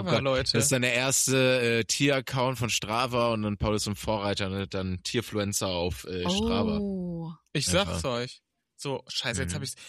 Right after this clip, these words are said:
Speaker 2: Jetzt kommen natürlich alle, die zuhören, auf die Idee.
Speaker 1: Ja.
Speaker 2: Muss ich alles
Speaker 1: Fuck.
Speaker 2: piepsen?
Speaker 1: Na, ja, Piepst komplett raus. Das ist
Speaker 2: Komplett.
Speaker 1: wieder eine Goldgrube,
Speaker 3: Aber nicht,
Speaker 1: die wir euch hier
Speaker 3: dass
Speaker 1: auf die Straße
Speaker 3: Teddy
Speaker 1: legen.
Speaker 3: so ungesund kompetitiv wird und so längere Spaziergehunden möchte als
Speaker 1: Mhm.
Speaker 3: irgendwie der Husky von nebenan.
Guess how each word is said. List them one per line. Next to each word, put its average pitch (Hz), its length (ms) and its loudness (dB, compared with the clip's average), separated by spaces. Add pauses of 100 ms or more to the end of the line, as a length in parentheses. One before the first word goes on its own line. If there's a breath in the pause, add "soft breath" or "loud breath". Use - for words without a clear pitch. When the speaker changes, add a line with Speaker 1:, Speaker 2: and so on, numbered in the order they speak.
(140 loud breath)
Speaker 2:
Jetzt 147 220 0
kommen 202 180 -2
natürlich 180 400 -4
alle, 269 400 0 (160)
die 180 100 -12
zuhören, 226 400 -4
auf 202 160 -4
die 196 120 -6
Idee. 156 320 0 (580 soft breath)
Speaker 1:
Ja. 101 180 0
Speaker 2:
Muss 95 100 2
ich 95 100 -6
alles 214 260 0
Speaker 1:
Fuck. - 60 -16
Speaker 2:
piepsen? - 380 2
Speaker 1:
Na, 117 80 -2 (420)
ja, 107 240 -2
Piepst - 440 0
komplett 117 340 -2
raus. 104 320 0 (320)
Das 101 160 0
ist 160 160 2
Speaker 2:
Komplett. 151 100 0
Speaker 1:
wieder 139 100 4
eine 107 140 0
Goldgrube, 208 400 2
Speaker 3:
Aber 202 80 2
nicht, 240 140 2
Speaker 1:
die - 40 0
wir 104 160 6
euch 240 160 6
hier 220 120 0
Speaker 3:
dass - 20 4
Speaker 1:
auf 95 100 -2
die - 80 -6
Straße 196 300 2
Speaker 3:
Teddy 247 120 4
Speaker 1:
legen. 220 140 2
Speaker 3:
so - 120 0
ungesund 233 760 4
kompetitiv 233 800 -2
wird 170 480 2
und 202 160 -2
so 202 60 0
längere 214 460 2
Spaziergehunden 208 1080 2
möchte 202 760 -2
als - 180 -2
Speaker 1:
Mhm. - 60 -2
Speaker 3:
irgendwie 185 320 0
der 185 160 0
Husky 208 320 -2
von 190 200 -2
nebenan. 190 560 -2